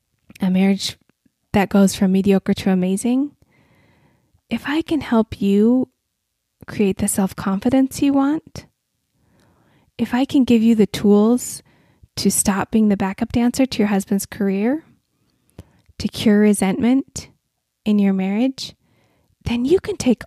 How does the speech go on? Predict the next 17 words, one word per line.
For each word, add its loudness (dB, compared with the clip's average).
all 0
of -2
that -4
brain -6
space -6
and -6
go 4
change -2
the -2
world -2
in -4
your 0
sphere -6
of -10
influence. -10
The 2
world 2